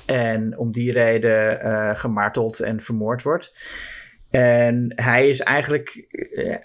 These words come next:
hij is juist bezig met het bezweren van een vloek, volgens mij. Zegt hij zelf althans.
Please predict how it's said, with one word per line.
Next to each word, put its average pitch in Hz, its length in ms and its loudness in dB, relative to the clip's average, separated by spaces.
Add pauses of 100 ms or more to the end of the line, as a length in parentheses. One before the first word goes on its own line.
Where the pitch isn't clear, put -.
(460)
hij 147 180 4
is 170 140 -2
juist 165 340 2
bezig 156 400 4
met 147 180 -2
het 131 120 -6
bezweren 135 460 2
van 110 160 -4
een 101 80 -6
vloek, - 400 -6
volgens - 360 -6
mij. 107 460 -4 (540)
Zegt - 240 -4
hij 104 160 -2
zelf 104 280 0
althans. - 540 -6